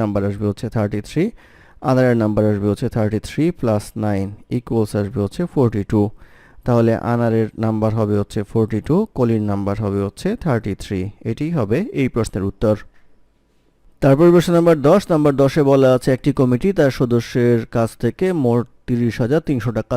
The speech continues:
চাঁদা তুলে। যদি প্রত্যেক সদস্য দুইশো পঞ্চাশ টাকা চাঁদা দিয়ে থাকে,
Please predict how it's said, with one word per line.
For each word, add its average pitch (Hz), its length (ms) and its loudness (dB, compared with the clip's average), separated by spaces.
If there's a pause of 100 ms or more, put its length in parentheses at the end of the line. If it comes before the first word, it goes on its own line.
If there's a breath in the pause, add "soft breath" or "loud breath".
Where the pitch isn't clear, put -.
চাঁদা 113 280 0
তুলে। 107 220 0 (100)
যদি 113 160 0 (100)
প্রত্যেক 123 360 -4
সদস্য 120 320 -2 (200)
দুইশো 127 220 -2 (100)
পঞ্চাশ 120 320 -4 (100)
টাকা 120 240 -6
চাঁদা 117 260 -4
দিয়ে 104 240 -4
থাকে, 113 220 -4